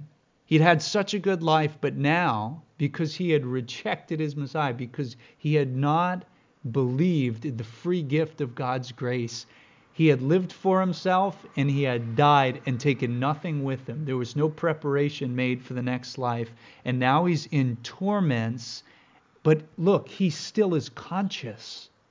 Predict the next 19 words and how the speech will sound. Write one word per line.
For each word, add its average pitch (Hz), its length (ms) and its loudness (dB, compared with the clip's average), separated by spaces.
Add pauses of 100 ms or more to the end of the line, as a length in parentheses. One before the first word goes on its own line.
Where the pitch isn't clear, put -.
(420)
and 156 120 4
he's 151 140 0
still 196 420 0 (260)
filled 208 440 8
with 151 240 0
regret. 156 560 -2 (160)
He 170 140 4
lifts 202 420 4
up 220 220 2
his 196 240 2
eyes, 170 360 2
he's 170 240 0
thinking, 147 840 0 (400)
and 170 160 6
he 170 140 4
sees 202 580 2
Abraham 175 800 4 (360)
afar 185 1000 2 (480)
off. 165 640 -4